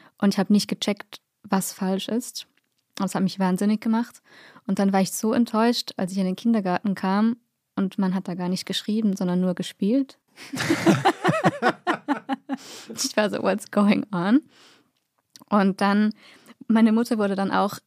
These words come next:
ähm, sie hat einen Flyer bekommen für Eltern von hochbegabten Kindern. <laughs> Ich weiß nicht, ob sie in diese Selbsthilfegruppe gegangen ist. <laughs> Ähm, und dann aber habe ich einfach immer geschrieben. Also die erste Geschichte, die ich geschrieben habe, war,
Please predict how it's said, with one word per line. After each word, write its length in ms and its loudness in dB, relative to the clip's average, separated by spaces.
ähm, 380 2
sie 160 -6
hat 160 -2
einen 100 0
Flyer 340 2
bekommen 420 0
für 460 0
Eltern 640 4
von 280 -2
hochbegabten 760 -2
Kindern. 600 -2
<laughs> 40 -14
Ich 100 -12
weiß 140 -2
nicht, 160 2
ob 80 -4
sie 180 -4
in 80 2
diese 160 -4
Selbsthilfegruppe 840 -4
gegangen 380 -4
ist. 180 -2
<laughs> 140 -6
Ähm, 460 -2
und 240 4
dann 180 8
aber 240 4
habe 140 0
ich 100 -4
einfach 260 0
immer 220 6
geschrieben. 640 0
Also 220 0
die 120 -4
erste 380 0
Geschichte, 480 0
die 80 0
ich 140 -2
geschrieben 480 0
habe, 280 0
war, 340 2